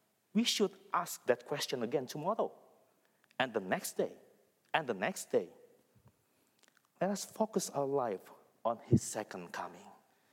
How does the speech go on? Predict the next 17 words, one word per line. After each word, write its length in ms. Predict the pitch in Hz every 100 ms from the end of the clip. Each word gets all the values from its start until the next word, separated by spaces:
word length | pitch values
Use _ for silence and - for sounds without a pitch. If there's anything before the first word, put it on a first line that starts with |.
| _ _ _ _ _ -
Let 120 | 190
us 260 | 185 -
use 220 | 208 214 - -
all 380 | 196 240 254 226
that 280 | 208 143
God 220 | 117 151 - -
has 360 | - 139 - -
entrusted 600 | 131 110 165 - - 117
to 140 | - 104
us 320 | - - - - _ - - -
to 140 | - 135
serve 480 | - - 165 139
him, 220 | 101 85 - - - _ _ _ _ -
and 160 | 110
let 160 | 107 101
us 200 | 92 - -
do 280 | 107 85